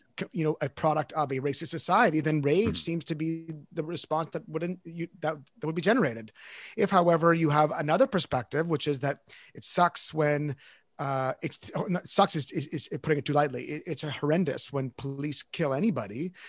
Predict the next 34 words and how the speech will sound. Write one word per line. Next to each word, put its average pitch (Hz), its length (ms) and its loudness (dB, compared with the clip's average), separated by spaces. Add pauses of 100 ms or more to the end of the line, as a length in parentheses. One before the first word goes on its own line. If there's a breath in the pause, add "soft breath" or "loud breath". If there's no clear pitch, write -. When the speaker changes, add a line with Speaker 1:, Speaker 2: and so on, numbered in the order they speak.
(340 loud breath)
Speaker 1:
But 147 200 2 (200)
if - 120 -10
you 170 120 2
look 180 200 4
at 180 80 4
the 175 60 4
numbers, 165 360 6
the 160 60 4
numbers 165 280 4
aren't 175 220 2
as 170 140 2
clear 180 260 2
cut - 240 -2
as 147 160 -2
you 165 100 0
might 160 240 4
imagine. 160 720 4 (300 loud breath)
Well, 160 100 2
then 233 180 8
the, 233 100 4 (240)
then 226 460 2
the 202 100 2
emotion 214 360 6
still - 220 0
might 311 200 8
be 160 100 -2
rage, 233 340 8
but 185 140 4
it - 20 4
might 196 160 6
not 185 220 6
be 185 120 0
as, 160 380 2
like, 147 220 0